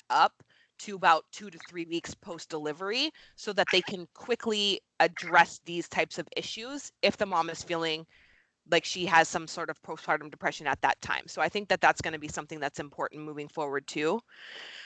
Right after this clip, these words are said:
But people, yeah, just, you just need to be aware. So again, like we said, if this is something you've dealt with or you think you're currently dealing with,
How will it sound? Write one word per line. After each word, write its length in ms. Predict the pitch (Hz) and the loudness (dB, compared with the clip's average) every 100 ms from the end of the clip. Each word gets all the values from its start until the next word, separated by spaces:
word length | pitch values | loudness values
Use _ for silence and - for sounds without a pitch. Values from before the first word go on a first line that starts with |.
| - | 0
But 160 | 180 156 - _ | 4 4 2 _
people, 300 | - 240 226 190 | -2 0 0 6
yeah, 180 | 220 190 | 6 6
just, 280 | 180 - | 0 -10
you 100 | 175 | -8
just 180 | 190 214 | -8 -6
need 100 | 240 | -4
to 60 | 202 | -2
be 120 | 170 | -2
aware. 340 | 151 151 123 | -2 0 -2
So 200 | - 170 | -2 0
again, 320 | 165 175 160 156 | 2 6 6 4
like 160 | 156 | 0
we 80 | 190 | 0
said, 440 | - 175 165 160 - - - - _ _ _ _ - | 4 8 8 6 -2 -20 -20 -20 _ _ _ _ 8
if 240 | 233 - | 8 8
this 180 | 269 269 | 4 4
is 100 | 262 | 6
something 280 | 262 254 240 | 2 2 -4
you've 200 | 208 180 | -4 8
dealt 280 | 262 262 240 | 10 10 8
with 320 | 262 247 254 | 8 8 8
or 60 | 208 | -2
you 140 | 202 | -2
think 240 | - 196 175 | -4 -4 -4
you're 80 | 165 | -4
currently 440 | 269 294 233 262 | 4 6 6 2
dealing 420 | 226 254 247 240 | 4 6 6 4
with, 500 | 240 240 233 233 - | 8 10 10 8 0